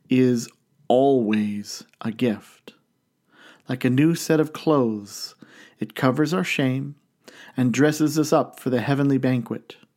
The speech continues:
God clothes, his clothes excite us, but also change how we appear to others.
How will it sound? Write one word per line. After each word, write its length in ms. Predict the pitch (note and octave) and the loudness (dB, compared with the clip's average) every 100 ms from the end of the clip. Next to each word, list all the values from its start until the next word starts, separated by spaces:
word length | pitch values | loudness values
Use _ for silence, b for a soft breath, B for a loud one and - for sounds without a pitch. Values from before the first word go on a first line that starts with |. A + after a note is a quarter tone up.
| B B B - | B B B 0
God 320 | C#3+ C#3+ C3 | 2 2 -2
clothes, 720 | - D#3+ D#3+ D#3+ D#3+ D#3+ - A3+ F3 | -2 2 4 4 0 -4 -12 -16 -6
his 180 | - C3 | -2 -2
clothes 440 | - E3 E3 D#3+ D3+ | 0 2 4 2 0
excite 500 | C3 - E3+ F3+ C4+ | -6 -2 0 2 2
us, 400 | C#4 - - - _ b b b b b | -2 -6 -18 -20 _ b b b b b
but 120 | D#3 | 0
also 300 | F3 F3+ E3+ | 2 0 -4
change 640 | E3+ - F3+ F3 D#3 C3 A#2+ | -4 -2 0 2 0 -2 -4
how 220 | C#3 C#3+ | -2 0
we 180 | C#3 C3+ | 2 0
appear 320 | C3 D#3 C#3 | -2 -2 -2
to 180 | - - | -2 -2
others. 580 | B2+ A#2+ G#2 - - | -2 -4 -10 -20 -20